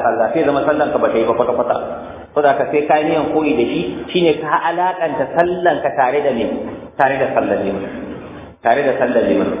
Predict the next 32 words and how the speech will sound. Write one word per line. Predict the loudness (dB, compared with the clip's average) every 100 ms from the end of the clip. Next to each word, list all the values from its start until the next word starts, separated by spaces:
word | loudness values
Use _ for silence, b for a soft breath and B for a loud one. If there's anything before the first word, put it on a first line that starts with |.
| -2
Innamal | 0 2 2
a'malu | 0 2 2 0 0
binniyat. | 0 0 2
Don | 0 2
ka |
bambance | 2 2 0 -2 -2
cewa | 0 2
kai | 2
kaɗai | 0 2 2
kake | 2 2 2
sallah | 2 2 0 -2 -10 -12 -12 -16 -2
ko | 0
kana | 2 0 0
tare | 0 0
da, | 0 0 -2 -6 -8 -4
kana | 0 0 0
tare | 0 2
da | 2
liman. | 0 0 -2 -4 -6 -10 -14 -16 -18 -18 -16 -16 -18 -4
Sai | -2 2
ce | 2
wa | 2 2
an | 0 2
yakuna | 0 2 0 2 0 0
fi | -2 0
salati, | 2 2 0 0 -2 -2 -4
fi | 0 0
salati | 0 0 0 0 -4
tahada. | -2 0 0 -2 -6 -8 -10 -14 -18 -14
Wa | -2 0
an | 2 0
yakuna, | 0 0 0 0 2